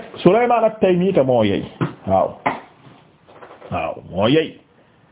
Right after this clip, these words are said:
Radiyallahu ta'ala anhu. Euh,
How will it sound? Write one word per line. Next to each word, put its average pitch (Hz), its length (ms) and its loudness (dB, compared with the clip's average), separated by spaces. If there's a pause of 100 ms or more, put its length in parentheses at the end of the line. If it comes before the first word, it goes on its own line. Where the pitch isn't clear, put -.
(200)
Radiyallahu 127 840 2
ta'ala 117 340 2 (120)
anhu. 92 160 -6 (1600)
Euh, 190 160 4